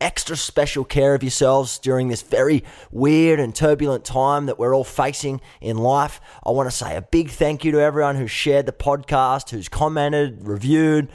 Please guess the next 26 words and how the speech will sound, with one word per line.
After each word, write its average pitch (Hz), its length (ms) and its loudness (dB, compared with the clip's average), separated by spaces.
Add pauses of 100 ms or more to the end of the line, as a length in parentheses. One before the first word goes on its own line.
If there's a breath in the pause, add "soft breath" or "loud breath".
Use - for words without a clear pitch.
(220 loud breath)
who's 98 100 -6
given 156 240 -2
us 143 160 -4
feedback, 147 640 0
who's 104 140 -12
sent 160 240 -4
it 151 80 -6
to 147 60 -4
their 143 120 4
friends. 147 560 -2 (300 loud breath)
Thank 151 340 -2
you 156 80 0
very 151 260 2
much 139 360 -2
for - 120 -10
spreading 131 520 -2
the 120 80 -2
love. 110 340 0
It 110 140 -4
all 135 200 4
goes 131 320 0
towards 120 500 0
helping 117 360 -4
spread 147 380 -2
the 147 80 0
message, 135 520 -4